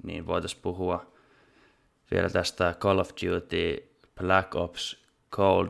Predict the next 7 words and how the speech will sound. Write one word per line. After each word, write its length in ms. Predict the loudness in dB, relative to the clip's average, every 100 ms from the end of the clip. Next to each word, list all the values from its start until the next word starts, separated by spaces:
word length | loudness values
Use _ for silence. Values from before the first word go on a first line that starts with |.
| -2
Warista, 520 | 0 0 -2 -6 -6
joka, 500 | -6 -4 -4 -4 -6 _ _ _ _ _ -14 -8
joka 280 | -6 -4
tota, 500 | -4 -6 -2 0 0 -2
saa, 440 | -2 2 2 0 -4
saanut 480 | 0 2 2 0 -2
ton 400 | -2 -2 -4